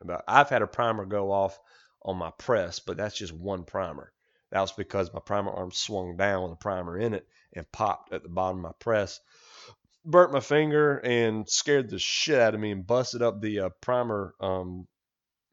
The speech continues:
little sleeve thing on my press. I had to get a new one of those.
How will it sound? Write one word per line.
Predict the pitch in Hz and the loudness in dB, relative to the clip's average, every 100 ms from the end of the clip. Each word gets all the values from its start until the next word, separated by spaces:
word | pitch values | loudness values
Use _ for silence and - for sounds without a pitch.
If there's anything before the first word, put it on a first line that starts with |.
| _ _ _ _ _ _ | _ _ _ _ _ _
little | 104 98 | -6 -6
sleeve | 92 - 110 107 95 | -4 -4 -2 -4 -4
thing | - 101 98 | -6 -6 -4
on | 92 | -4
my | 90 | -6
press. | - 117 110 95 | -2 2 2 0
I | 101 | -4
had | 101 | -6
to | |
get | 98 95 | -4 -4
a | |
new | 101 | -4
one | 98 90 | -6 -4
of | |
those. | 98 104 92 90 - | -2 -2 -4 -8 -12